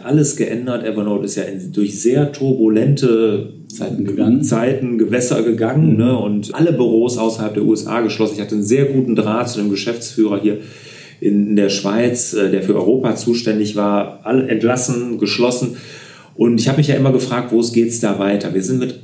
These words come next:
Speaker 1: den Firmen nicht mehr da. Wir
Speaker 2: Mhm.
Speaker 1: legen da nichts mehr ab, weil das auch klar ist, dass der Fokus bei Evernote nicht mehr auf die Businesskunden ist.
Speaker 2: Mhm.
Speaker 1: Wo der Fokus jetzt genau ist, kann ich gar nicht sagen. Ich nutze es noch privat für
Speaker 2: Ja,
Speaker 1: meine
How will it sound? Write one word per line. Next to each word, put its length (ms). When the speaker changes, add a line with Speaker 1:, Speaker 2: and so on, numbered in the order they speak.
Speaker 1:
den 140
Firmen 400
nicht 320
mehr 140
da. 440
Wir 120
Speaker 2:
Mhm. 40
Speaker 1:
legen 200
da 100
nichts 440
mehr 180
ab, 280
weil 520
das 280
auch 260
klar 420
ist, 180
dass 200
der 140
Fokus 540
bei 160
Evernote 540
nicht 240
mehr 140
auf 120
die 100
Businesskunden 840
ist. 180
Speaker 2:
Mhm. 420
Speaker 1:
Wo 80
der 120
Fokus 400
jetzt 200
genau 340
ist, 180
kann 160
ich 140
gar 140
nicht 160
sagen. 400
Ich 280
nutze 360
es 160
noch 240
privat 580
für 200
Speaker 2:
Ja, 60
Speaker 1:
meine 360